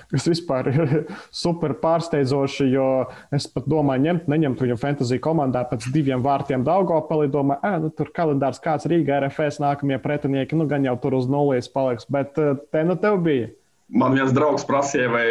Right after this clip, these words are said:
Speaker 2: Muritālu turpinās sist vārtus, ņemt viņu komandā. Es teicu, "Nē, neņem. Tagad visi zinās, ka metā tikai viņš var iesist, tāpēc,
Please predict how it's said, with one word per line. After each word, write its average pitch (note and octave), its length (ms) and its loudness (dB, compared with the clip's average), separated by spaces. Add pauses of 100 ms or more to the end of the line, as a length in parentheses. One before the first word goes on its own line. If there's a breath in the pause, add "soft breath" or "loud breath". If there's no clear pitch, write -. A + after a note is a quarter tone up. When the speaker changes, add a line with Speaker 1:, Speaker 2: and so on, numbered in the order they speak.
Speaker 2:
Muritālu C3 480 2
turpinās F#3+ 480 2
sist C#3+ 160 0
vārtus, C3 400 0
ņemt E3 240 2
viņu D#3 160 4
komandā. B2 520 2
Es - 120 -10
teicu, A#2 320 0
"Nē, C3+ 400 4
neņem. B2+ 500 2
Tagad B2+ 280 0
visi C#3 180 2
zinās, C#3 340 2
ka - 80 -2
metā C3+ 360 2
tikai B2+ 180 0
viņš C3+ 260 2
var A#2 120 0
iesist, F3 360 -2
tāpēc, B2 380 0